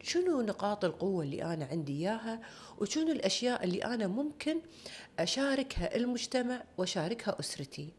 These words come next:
يقول: "أنا أدري عن نفسي من عمر صغير إن أنا إنسان صوتي صوت قوي وجهور، فهذا الصوت ممكن أني أنا أستخدمه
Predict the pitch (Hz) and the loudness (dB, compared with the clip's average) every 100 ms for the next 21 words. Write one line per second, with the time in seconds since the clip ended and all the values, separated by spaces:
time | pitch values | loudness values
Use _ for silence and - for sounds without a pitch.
0 | - - - - - - 220 294 - 294 | -20 -20 -20 -18 -10 -4 2 2 2 2
1 | 330 262 - 214 233 190 180 208 247 - | 4 4 4 4 4 4 2 2 -2 -4
2 | 262 269 - - 190 185 262 277 262 226 | -4 -4 -6 -2 0 0 2 2 2 0
3 | - 208 220 220 - 175 175 - 226 233 | 0 0 2 0 -2 -2 0 0 0 0
4 | 240 - 170 - 214 226 247 262 - - | -2 -2 -4 -2 0 0 0 -4 -12 -20
5 | - - - - 226 240 247 262 262 269 | -20 -20 -10 -2 2 4 2 0 -2 -2
6 | - 220 233 240 - - 240 240 254 262 | -2 0 0 -2 -4 4 4 4 0 -2
7 | 175 165 175 151 185 143 - - - - | 0 4 4 4 4 2 -2 -12 -12 -4
8 | 185 262 320 302 - 233 233 233 - - | 0 2 2 2 0 2 2 0 -6 -18
9 | - - 190 269 269 - 247 - 175 170 | -10 0 4 4 2 -2 -4 0 0 0
10 | 196 226 190 - - - - 190 226 247 | 0 2 2 0 -2 -4 -2 0 2 2